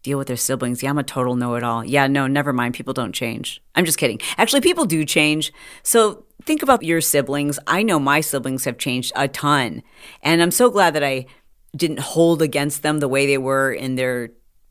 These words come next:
teenage years or in their twenties or in their thirties. Like, they're awesome adults and people do change. So if it's just a personality quirk, give 'em a chance. It might get better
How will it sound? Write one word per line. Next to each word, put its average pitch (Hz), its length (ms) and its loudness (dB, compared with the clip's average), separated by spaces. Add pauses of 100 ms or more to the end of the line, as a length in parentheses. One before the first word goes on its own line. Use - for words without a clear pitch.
teenage 143 480 2
years 143 380 2
or 120 100 -4
in 117 100 -6
their 104 100 -8
twenties 143 500 0
or 123 60 -2
in 120 60 -4
their 117 100 -4
thirties. 143 360 0
Like, 160 220 -2 (240)
they're 254 200 4
awesome 247 360 0
adults 214 460 0
and 160 100 -2 (120)
people 240 300 0
do 202 220 0
change. 170 560 0 (320)
So 165 640 2
if 180 180 -2
it's - 380 -2
just - 340 0
a 202 100 0
personality 147 800 0
quirk, 165 460 -2 (140)
give 196 120 6
'em 165 80 0
a 147 40 -2
chance. 110 520 -2 (280)
It 175 100 4
might 151 180 2
get 123 120 -2
better 92 340 -4